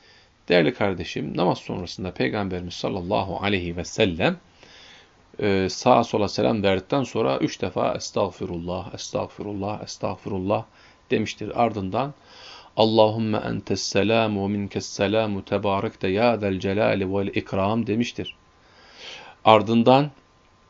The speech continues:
e, işte,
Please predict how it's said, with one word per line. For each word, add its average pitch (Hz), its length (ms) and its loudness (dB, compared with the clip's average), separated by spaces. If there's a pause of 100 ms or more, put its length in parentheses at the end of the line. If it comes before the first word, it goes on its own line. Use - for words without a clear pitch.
(960)
e, 101 640 2 (960)
işte, 104 560 2